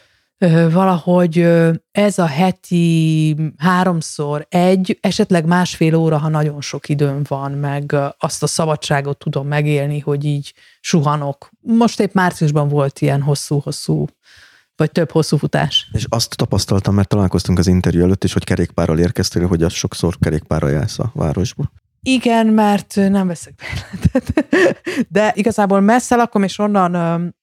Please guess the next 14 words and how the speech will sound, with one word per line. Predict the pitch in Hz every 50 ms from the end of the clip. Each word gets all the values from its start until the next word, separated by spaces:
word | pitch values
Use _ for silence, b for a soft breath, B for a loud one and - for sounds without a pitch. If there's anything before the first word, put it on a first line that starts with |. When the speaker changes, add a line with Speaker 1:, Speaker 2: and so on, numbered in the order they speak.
| - 202
Speaker 1:
ö, | 185
nagyon | 180 180 190 214 214 180 160
jó | 156 165 160
bicikli | 156 156 - 165 151 - 156
utak | 151 160 - - 139 - -
vannak. | 170 175 180 190 196 208 208 202
Nagyon | - 233 220 190 160
szeretek | 156 - - 175 165 160 - - 147 - -
régóta | 160 151 151 151 143 - - 160
Budapesten | 156 165 160 147 139 - 139 143 - - 165 151 147
biciklizni. | 147 156 - - 147 - 165 156 - 170 160
Azt | 165 -
hiszem, | - 160 147 147
a | 143 147